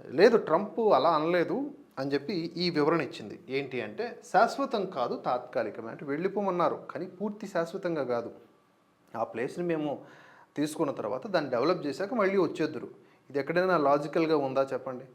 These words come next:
ఇది కవరింగ్ చేసుకునే ప్రయత్నం. పాలస్తీనా వాసులు గాజాను విడిచి ఈజిప్టు, జోర్డాన్లకు తరలి వెళ్లాలని అధ్యక్షుడు చేసినటువంటి వ్యాఖ్యలపై అమెరికా వివరణ ఇచ్చింది.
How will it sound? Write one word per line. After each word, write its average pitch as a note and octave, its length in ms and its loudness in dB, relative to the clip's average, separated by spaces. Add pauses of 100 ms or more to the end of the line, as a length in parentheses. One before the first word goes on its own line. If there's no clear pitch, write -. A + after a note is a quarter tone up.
(440)
ఇది A#3+ 80 2
కవరింగ్ G#3+ 400 8
చేసుకునే F3+ 340 8
ప్రయత్నం. B2 420 0 (220)
పాలస్తీనా A3+ 460 8
వాసులు F3 540 0
గాజాను F3 640 4
విడిచి D3 440 -6 (340)
ఈజిప్టు, F#3+ 460 0
జోర్డాన్లకు E3+ 800 2
తరలి F3+ 220 6
వెళ్లాలని E3 540 4
అధ్యక్షుడు E3 420 -4
చేసినటువంటి C#3+ 720 -6 (240)
వ్యాఖ్యలపై D3+ 500 2
అమెరికా D3+ 340 2
వివరణ C#3 360 0
ఇచ్చింది. G#3 400 -6